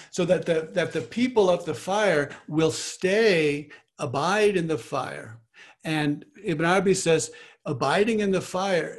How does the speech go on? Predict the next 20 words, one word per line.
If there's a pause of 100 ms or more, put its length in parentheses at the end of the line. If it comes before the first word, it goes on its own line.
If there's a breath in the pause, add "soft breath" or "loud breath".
And,
and
so (160)
Ibn
Arabi
says, (360)
abiding
in
the
fire
forever (420 loud breath)
is
not
the
same
thing
as
being
tormented
forever.